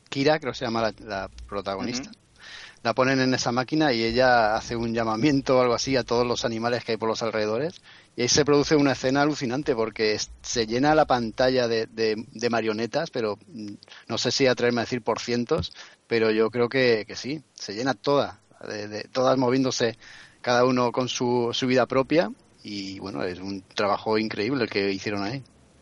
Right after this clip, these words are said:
Speaker 2: Sí, sí, te da una idea de cuántos operadores habría, ¿no? En ese momento. De hecho, yo
Speaker 1: Sí.
Speaker 2: precisamente en esa escena me preguntaba si algunos de los animales que hay son de verdad animales medio disfrazados, porque hay algunos que salen volando y tal, que es que está tan bien hecho, o son marionetas todos, no lo sé, no lo sé. Pero esa escena es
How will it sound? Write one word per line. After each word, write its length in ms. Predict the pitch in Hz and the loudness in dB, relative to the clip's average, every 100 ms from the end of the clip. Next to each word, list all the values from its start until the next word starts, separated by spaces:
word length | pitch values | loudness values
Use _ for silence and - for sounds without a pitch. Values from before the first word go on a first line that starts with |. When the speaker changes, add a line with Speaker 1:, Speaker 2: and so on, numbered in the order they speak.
| - | -18
Speaker 2:
Sí, 80 | 127 117 - | -16 -16 -14
sí, 80 | |
te 100 | 127 | -6
da 100 | 113 | -2
una 140 | 120 120 | -2 0
idea 140 | 123 | 2
de 80 | 127 | 2
cuántos 340 | 123 120 127 | 0 -2 -2
operadores 500 | 131 120 117 113 120 | -2 0 2 2 2
habría, 300 | 113 104 120 | 0 0 -2
¿no? 120 | 107 131 | -2 -4
En 80 | 110 | -6
ese 160 | - | -8
momento. 360 | 110 117 123 120 | -8 -8 -6 0
De 120 | 117 | 2
hecho, 160 | - 175 | 2 4
yo 200 | 151 175 | 4 4
Speaker 1:
Sí. 160 | - 254 | 0 -4
Speaker 2:
precisamente 420 | 120 127 147 147 | -2 -2 -2 -2
en 80 | 143 | 0
esa 140 | 139 | 0
escena 260 | 139 139 156 | 0 0 0
me 100 | 165 | 2
preguntaba 520 | 127 110 104 120 147 | 2 0 2 4 4
si 100 | 160 | 4
algunos 460 | 120 117 135 139 - - - _ _ _ _ - | 2 0 -2 -6 -16 -20 -20 _ _ _ _ -2
de 120 | 127 | 2
los 140 | 120 120 | 4 4
animales 380 | 117 117 139 131 | 2 4 2 2
que 140 | 127 | 2
hay 140 | 135 - _ 160 | 2 2 _ -12
son 380 | - - 123 127 | -8 -4 -2 2
de 80 | |
verdad 320 | 123 117 127 - | 4 6 4 4
animales 840 | 117 113 110 117 120 117 - - _ | 0 -2 -2 0 2 0 -4 -20 _
medio 220 | - 120 117 | -8 -6 -4
disfrazados, 640 | 113 - 107 127 147 147 | -4 -4 0 4 6 4
porque 160 | 123 107 | 2 -2
hay 60 | 110 | 0
algunos 380 | 123 139 135 | 0 0 0
que 80 | - | -2
salen 320 | 131 - 120 | -4 0 2
volando 340 | 123 117 131 139 | 4 2 0 -4
y 40 | |
tal, 160 | 120 131 | -6 -8
que 60 | 123 | -8
es 40 | |
que 80 | - | -10
está 140 | - | -4
tan 160 | 123 131 | -2 -2
bien 140 | 123 | -2
hecho, 300 | 113 123 214 - _ - | -6 -6 -8 -8 _ 0
o 80 | 120 | 2
son 200 | 120 123 | 2 2
marionetas 560 | 131 120 123 117 113 | 4 2 2 0 0
todos, 300 | 127 147 196 | 0 2 0
no 100 | 147 | 0
lo 120 | 135 | -4
sé, 180 | 117 95 - | -4 -8 -8
no 80 | 110 | -10
lo 60 | |
sé. 100 | 110 | -10
Pero 140 | - 101 | -8 -2
esa 100 | 131 | -2
escena 320 | 123 123 123 | 0 0 0
es 300 | 131 - - | -2 -6 -18